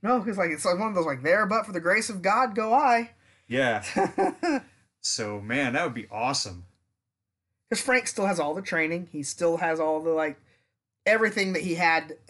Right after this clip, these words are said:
Speaker 1: that made him good as the Punisher. He still has all that training. He's still just,
Speaker 2: Mm-hmm.
Speaker 1: he's still on the path of good 'cause he has a badge and he's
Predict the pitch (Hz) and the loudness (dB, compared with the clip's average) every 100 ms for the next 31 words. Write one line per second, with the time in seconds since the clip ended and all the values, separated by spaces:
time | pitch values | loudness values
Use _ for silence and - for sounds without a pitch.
0 | 180 165 165 175 170 143 143 147 139 139 | -8 -4 0 0 0 -4 -4 -4 -2 -4
1 | 135 131 135 127 - 147 - _ - 240 | -4 -8 -10 -10 -10 -12 -14 _ -8 -6
2 | - 190 277 202 160 131 - 135 123 151 | -4 0 0 0 -2 -4 -8 -8 -10 -12
3 | 165 165 170 160 160 104 170 165 - _ | -10 -8 -6 -6 -6 -8 -4 -4 -6 _
4 | _ _ _ _ _ - - 202 190 175 | _ _ _ _ _ -12 -2 0 2 0
5 | 165 139 - 185 170 165 143 139 165 165 | -4 -8 -4 0 0 -2 -10 -8 0 0
6 | 139 131 135 143 135 123 143 147 143 135 | 0 -8 -10 -6 -6 -2 0 2 0 -2
7 | 120 139 135 - | -8 -10 -10 -14